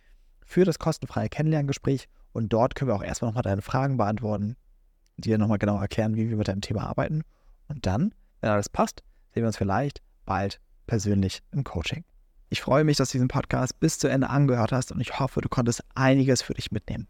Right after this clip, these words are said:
Und ansonsten würde es mir noch einen riesen Gefallen tun, hier am Ende des Podcasts, wenn du dir ein paar Sekunden Zeit nimmst und diesen Podcast bewerten würdest mit einer fünf-Sterne-Bewertung auf Spotify oder auf iTunes, wo auch immer du diesen Podcast hörst. Weil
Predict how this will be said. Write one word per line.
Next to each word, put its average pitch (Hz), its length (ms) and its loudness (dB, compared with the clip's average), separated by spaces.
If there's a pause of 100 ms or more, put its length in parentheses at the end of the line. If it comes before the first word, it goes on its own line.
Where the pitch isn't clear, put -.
Und 156 100 2
ansonsten 165 500 4
würde 151 160 8
es - 140 0
mir 127 160 4
noch 120 140 2
einen 120 160 0
riesen 180 360 4
Gefallen 143 340 4
tun, 120 420 0
hier 131 200 4
am 107 120 2
Ende 120 200 2
des 107 140 -2
Podcasts, - 420 0
wenn 147 120 4
du 143 100 4
dir 139 160 6
ein - 180 -10
paar 190 160 2
Sekunden 160 320 2
Zeit 135 220 0
nimmst 139 220 2
und 127 80 0
diesen 123 160 0
Podcast - 400 0
bewerten 113 440 4
würdest 120 300 2 (300)
mit 131 100 4
einer 117 160 4
fünf-Sterne-Bewertung 131 840 2
auf 110 160 -2
Spotify 139 640 2
oder 104 300 2
auf - 140 -10
iTunes, 139 480 2 (300)
wo 123 60 0
auch 135 40 2
immer 170 160 8
du 147 80 6
diesen 127 220 4
Podcast - 400 -2
hörst. - 320 -4
Weil 131 240 4